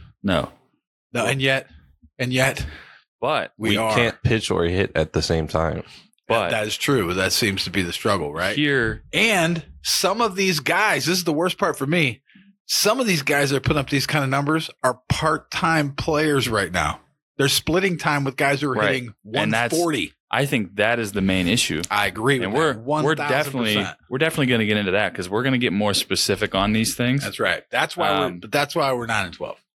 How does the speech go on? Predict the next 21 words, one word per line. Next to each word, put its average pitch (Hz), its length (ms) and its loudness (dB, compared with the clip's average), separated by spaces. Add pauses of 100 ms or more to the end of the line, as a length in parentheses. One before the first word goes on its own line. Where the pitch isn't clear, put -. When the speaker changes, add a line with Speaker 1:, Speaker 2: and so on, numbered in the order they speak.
Speaker 1:
So, 123 380 -2 (560)
<sighs> - 400 -20
obviously, 117 1160 0 (100)
everybody 117 420 2
knows 98 520 0 (600)
seven-game 101 480 2
losing 87 300 0
streak. 85 480 -2 (640)
Uh, 87 440 0 (140)
we 107 140 0
talked 135 380 -2
about 131 240 0
on 117 120 0
our 95 160 0
last 127 520 -2
show, 85 400 0
our 85 140 -2
last 107 380 -2
Guardian 98 400 0
show, 82 500 -2 (760)
how 90 720 -2